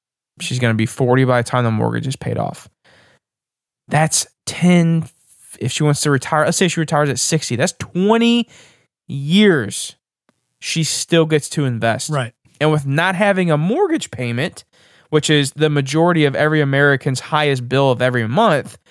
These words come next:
Speaker 1: going extra into the, going into investments, either way, y-, you're not wrong.
Speaker 2: Heidi's right in the middle of us. Heidi's getting to that point where she's starting to, like, think to herself, "I'm getting towards, like, a little bit older. I gotta figure this out."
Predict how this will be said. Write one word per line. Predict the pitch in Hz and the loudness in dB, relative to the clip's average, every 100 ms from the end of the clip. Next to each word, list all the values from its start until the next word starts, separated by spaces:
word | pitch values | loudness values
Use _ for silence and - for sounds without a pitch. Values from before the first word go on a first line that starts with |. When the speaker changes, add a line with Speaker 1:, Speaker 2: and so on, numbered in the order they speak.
| _ _ - 139 | _ _ -14 -2
Speaker 1:
going | 151 185 170 - | 2 2 0 0
extra | 170 - 156 135 | -4 -2 0 0
into | 202 - | 0 -2
the, | 143 135 120 - _ _ | -2 0 -2 -4 _ _
going | 117 131 123 | -2 0 0
into | 117 123 | -2 -2
investments, | 110 107 123 139 - - _ _ _ _ _ _ _ _ _ 381 453 - | 0 -2 -2 -4 -6 -10 _ _ _ _ _ _ _ _ _ -20 -16 -4
either | 185 175 | 2 2
way, | 123 104 - | 2 -2 -4
y-, | - 113 - | -4 -6 -6
you're | 85 101 | -6 -4
not | - - | -4 -6
wrong. | - - 139 - _ _ - | -8 -10 -12 -16 _ _ -8
Speaker 2:
Heidi's | - 156 131 | 0 2 4
right | 131 | 2
in | 131 | 2
the | |
middle | 127 127 117 | 0 0 2
of | 131 | 0
us. | 113 101 - - - | 0 -2 -4 -10 -8
Heidi's | - 175 180 | -2 2 2
getting | 208 190 | 2 2
to | 175 | 2
that | 156 | 2
point | - 151 156 | 2 0 4
where | 151 | 2
she's | 135 151 | 2 2
starting | - 156 139 143 | 2 2 2 2
to, | |
like, | 135 131 127 - - - _ _ _ | 2 0 -2 -12 -20 -20 _ _ _
think | - 151 | -2 0
to | 127 | 2
herself, | 151 135 147 139 117 - | 2 4 4 2 0 -4
"I'm | 131 | -4
getting | 180 170 | -4 -4
towards, | - 160 147 147 | -2 0 2 0
like, | 139 | 0
a | |
little | 143 | 2
bit | 143 135 | 2 4
older. | 147 170 127 - - - | 4 4 2 -4 -16 -4
I | |
gotta | 131 151 | 0 0
figure | - 156 147 | 2 2 2
this | 131 | 2
out." | 160 135 90 | 0 -2 -6